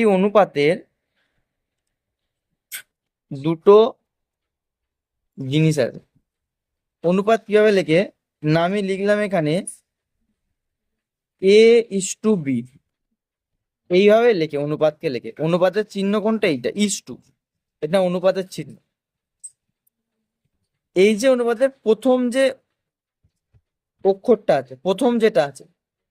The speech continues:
অনুপাতে বাঁ দিকে যেটা আছে, সেটাকে কি বলে? পূর্বপদ।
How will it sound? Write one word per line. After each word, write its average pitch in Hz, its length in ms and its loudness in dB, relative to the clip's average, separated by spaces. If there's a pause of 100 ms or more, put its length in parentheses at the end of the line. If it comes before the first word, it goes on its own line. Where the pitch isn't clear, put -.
(300)
অনুপাতে 190 540 0 (760)
বাঁ 185 160 0
দিকে 208 280 -4
যেটা 185 300 -4
আছে, 117 200 -8 (600)
সেটাকে 202 420 0
কি 226 140 -10
বলে? 240 220 2 (120)
পূর্বপদ। 196 680 0